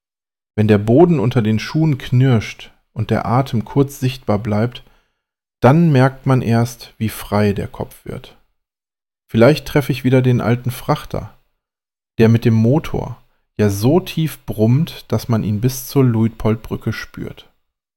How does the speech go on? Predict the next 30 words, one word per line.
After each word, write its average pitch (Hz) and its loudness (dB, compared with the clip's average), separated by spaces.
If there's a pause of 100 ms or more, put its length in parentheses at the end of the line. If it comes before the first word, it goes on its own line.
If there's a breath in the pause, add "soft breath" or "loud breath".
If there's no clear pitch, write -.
(680)
„Servus 147 4
da - 2
unten“, 107 -2 (220)
denk 110 2
ich - -6
mir 110 2
dann 107 2
jedes 120 0
Mal 120 2
leise. 104 -4 (880)
Und 107 0
ja, 120 2 (600 soft breath)
der 110 4
Plan 113 2
steht. - -8 (600)
Ich - 0
probier 123 2
Michaels 113 0
Uhrtrick. - -6 (880)
Einfach 175 2
so 143 2
aus - 0
Neugier, 101 -4 (720)
ob 120 2
sich - -2
am 104 0
blinkenden 151 2
Rhythmus 107 -2
was 123 -2
ändert. - -6